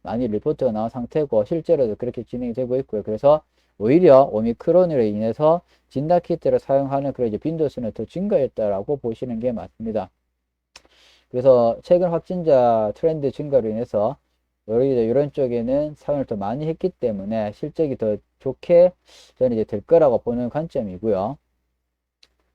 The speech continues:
그리고 뭐 이런 것들도 오미크론 변이만 찾는다, 더 강력한 뭐 K 진단 키트 뭐 이야기가 나와주고 있고, 여기도 시젠 관련해서는,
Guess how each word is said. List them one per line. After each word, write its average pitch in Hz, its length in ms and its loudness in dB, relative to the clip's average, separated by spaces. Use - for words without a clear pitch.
그리고 107 340 0
뭐 104 140 -2
이런 117 240 -2
것들도 104 460 -4
오미크론 110 540 -4
변이만 123 420 -2
찾는다, 120 560 -8
더 120 220 2
강력한 123 680 -4
뭐 101 240 -4
K 135 280 -2
진단 110 340 -8
키트 104 460 -8
뭐 104 120 -8
이야기가 113 320 -2
나와주고 104 420 -6
있고, 113 200 -6
여기도 127 460 0
시젠 147 340 -4
관련해서는, 131 840 -2